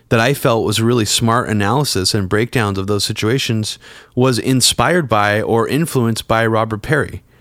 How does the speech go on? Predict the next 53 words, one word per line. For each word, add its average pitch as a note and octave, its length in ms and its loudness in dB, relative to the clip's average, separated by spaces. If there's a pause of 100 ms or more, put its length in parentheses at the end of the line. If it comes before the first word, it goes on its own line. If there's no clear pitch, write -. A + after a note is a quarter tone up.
(220)
his D#3 300 2
sort C3 220 2
of A2+ 100 0
worldview A2+ 580 0
and G2+ 120 0
framing A#2+ 520 0
of G2 100 -2
a G2+ 40 -2
lot G2+ 160 0
of G2+ 80 -2
these G#2 180 -2
issues. G2+ 540 -2 (400)
And, - 120 -8
you E3+ 60 2
know, D3 120 4
a B2+ 40 2
lot C#3+ 160 2
of C3 80 -4
people B2 240 -2
will G#2+ 100 0
credit A2 380 -2
him. G#2+ 340 0
You G#2+ 60 0
know, G#2 80 0
you'll G#2 160 0
see A2 220 0
a A2 60 0
lot G#2+ 140 2
of G#2 100 -2
people A2 220 -6
who G#2+ 60 -2
are G2+ 40 -4
talking G#2+ 320 -2
about G2 360 -2 (320)
fight, A2 340 0
combating G#2+ 460 0
this G2 160 -2
anti-Russian G2+ 680 -2
hysteria G2+ 540 -2
and F#2 120 -6
propaganda G#2+ 680 -2
will G2 140 0
mention G#2 340 -2
him. G2 340 -2 (480)
But B2 240 0
even C#3+ 240 2
in D#3 120 2
that D#3+ 300 -2
instance, G#2 500 -2
you A#2+ 60 0
know, G#2+ 100 0
he A#2 180 -4
doesn't, A#2+ 480 0